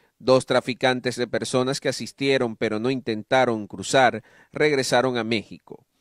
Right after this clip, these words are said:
Los agentes que respondieron a la escena entraron inmediatamente al canal y desplegaron cuerdas de rescate en un intento de ayudar a un hombre, una mujer y un niño que ya estaban en el agua. Al principio el hombre rechazó la ayuda, lo que indica que él y su familia no querían entregarse,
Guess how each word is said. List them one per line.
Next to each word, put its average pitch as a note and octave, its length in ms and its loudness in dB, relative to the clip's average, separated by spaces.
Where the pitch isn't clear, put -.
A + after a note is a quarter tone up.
Los - 200 -8
agentes C3 440 -2
que C3 100 -4
respondieron B2+ 640 0
a B2+ 60 2
la A#2+ 80 -2
escena C3 320 -2
entraron B2+ 420 0
inmediatamente B2 800 -2
al A#2+ 100 -4
canal A#2+ 380 -2
y - 20 -4
desplegaron B2 640 -2
cuerdas A#2+ 340 0
de A2+ 140 -4
rescate A#2+ 560 -2
en C#3+ 60 -4
un C3 120 -4
intento B2 480 -4
de A#2+ 80 0
ayudar A2+ 320 -2
a B2 40 -2
un B2 100 -4
hombre, B2 480 -2
una D#3+ 180 -4
mujer B2 460 -2
y C3+ 80 -8
un C#3 120 -4
niño C3+ 300 -2
que A#2+ 140 -6
ya A2 80 0
estaban A#2+ 480 0
en A#2+ 80 -8
el B2 160 0
agua. D#2+ 340 -4
Al A2 180 0
principio C3 600 -4
el C3 100 0
hombre B2+ 240 0
rechazó B2+ 420 -4
la A#2+ 80 0
ayuda, A2+ 480 -2
lo A#2 140 -2
que A2+ 60 -10
indica C3 380 -4
que C3 220 -2
él D3 100 -2
y D#3+ 60 -4
su D#3+ 120 -6
familia C#3 540 -2
no D3 160 -2
querían D3 460 -4
entregarse, A#2+ 800 -4